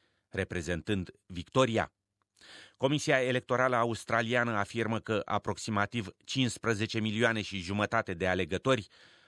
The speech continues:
au fost înregistrați în alegerile din două mii șaisprezece și că aproape trei milioane de voturi au fost depuse înainte de data stabilită, iar un milion de voturi au fost transmise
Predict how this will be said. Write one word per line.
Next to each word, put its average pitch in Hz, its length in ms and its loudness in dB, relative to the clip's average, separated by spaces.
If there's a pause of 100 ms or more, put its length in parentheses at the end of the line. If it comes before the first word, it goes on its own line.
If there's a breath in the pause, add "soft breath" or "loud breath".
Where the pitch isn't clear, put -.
au 113 120 2
fost - 280 -2
înregistrați 95 840 -2
în 87 60 -6
alegerile 92 680 0
din 90 280 -4
două 104 220 2
mii 107 100 -2
șaisprezece 104 880 -2 (380 loud breath)
și - 180 -6
că 113 340 0
aproape 101 440 0
trei 156 300 0
milioane 120 480 2
de 87 140 -4
voturi 117 480 0 (320 soft breath)
au 107 100 0
fost 110 260 2
depuse 110 580 -2
înainte 110 540 0
de 82 140 -2
data 87 280 0
stabilită, 123 760 0 (340 soft breath)
iar 110 340 0
un 156 180 0
milion 110 380 2
de 90 100 0
voturi 120 480 0 (320)
au - 100 2
fost 120 240 0
transmise 95 720 -2